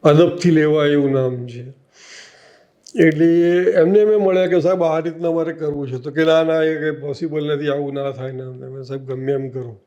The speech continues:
કાં તો અમે સ્કૂલ છોડી દઈશું પછી." એટલે આ ગમે એમ કરીને આ કરવું પડે. એટલે અમારી જીદની આગળ એમણે બી પછી થોડીક આમ ટ્રસ્ટી જોડે ને બધી ચર્ચા કરીને એમણે હા પાડી. અને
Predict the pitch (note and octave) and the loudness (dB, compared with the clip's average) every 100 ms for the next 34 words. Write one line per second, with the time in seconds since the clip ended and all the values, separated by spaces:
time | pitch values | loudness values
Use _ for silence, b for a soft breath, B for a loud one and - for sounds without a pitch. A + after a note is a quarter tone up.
0 | _ _ _ _ C#3+ C3+ D3 D3 D3 - | _ _ _ _ -2 0 2 0 -2 -4
1 | D#3 D3 E3 C#3 C3 B2+ B2+ A#2+ A#2+ A2+ | -6 -4 -4 -2 -4 -6 -8 -12 -14 -18
2 | A2 - D3 C#3 C#3+ D#3+ D3+ C3+ B2+ C3+ | -18 -8 -6 -4 -2 0 0 -4 -6 2
3 | D#3 F3 F3+ D#3+ D#3+ D#3+ D#3 D#3 D3+ D#3+ | 4 6 4 0 0 0 2 2 0 -2
4 | E3 D#3 D3 C#3+ C#3 B2+ C3+ C3+ D3 D#3 | -6 -4 -4 -4 -6 -6 -8 -8 -2 0
5 | D3+ D#3+ C3+ C#3 D3 E3+ E3+ D#3+ D#3+ D#3+ | 0 0 -2 -2 0 2 2 2 0 0
6 | D3+ D#3 D3+ D#3+ D3+ D3+ b b b b | -2 -4 -6 -6 -8 -12 b b b b
7 | _ - D3+ E3+ D#3+ D#3 D3+ - - - | _ -4 -4 0 0 0 -4 -18 -20 -20
8 | - D#3+ E3 D3+ D#3+ D#3 D3 D3+ D3 D#3+ | -2 2 4 4 0 -2 -2 -2 -2 -4
9 | D3+ D3+ D3+ D3+ D3 D3+ D3+ D3 D3 C3+ | -6 -6 -6 -6 -6 -6 -8 0 0 0
10 | D3+ C#3+ C#3+ D#3 C#3 C#3 D3 D3 - - | -2 -2 -4 -6 -4 -4 -6 -10 -12 -12
11 | - A#2+ A2+ C#3+ D#3 D3 C3+ A3+ _ _ | -12 -10 0 2 2 0 -2 -8 _ _
12 | E3 D3 D#3 | -2 0 2